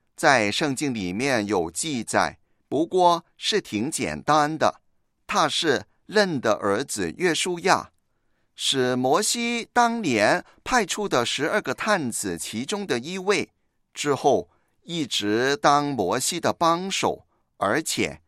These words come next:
还是一个非常懂得如何打仗的战士。但是我们去想一下，约书亚之前的领导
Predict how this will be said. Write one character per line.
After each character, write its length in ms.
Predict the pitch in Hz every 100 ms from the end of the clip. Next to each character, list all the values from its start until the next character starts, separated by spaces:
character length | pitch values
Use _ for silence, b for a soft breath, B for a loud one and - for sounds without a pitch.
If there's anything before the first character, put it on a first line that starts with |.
| _ _
还 300 | - 98 120
是 180 | 139 147
一 160 | 139
个 280 | 139 117 95 - _ _
非 340 | 226 214 160
常 480 | - - 85 101 139
懂 300 | - 104 82 85
得 240 | 101 95
如 260 | 92 107 147
何 320 | 92 95 117
打 300 | - 87 -
仗 320 | - 160 110
的 160 | 95 85
战 380 | - 170 95 80
士。 380 | - - 92 - _ _ _ _ _ _
但 300 | 131 127 101
是 400 | 101 - 120 80 - _ _ _
我 220 | 139 135
们 300 | 127 123 143
去 160 | - 170
想 400 | - 120 90 95
一 80 | 123
下， 400 | - 135 95 - _ _ -
约 240 | 143 135
书 220 | - 147
亚 280 | 139 135 120
之 220 | 110 147
前 320 | - 113 110
的 100 | 123
领 360 | 110 101 92 127
导 260 | 123 76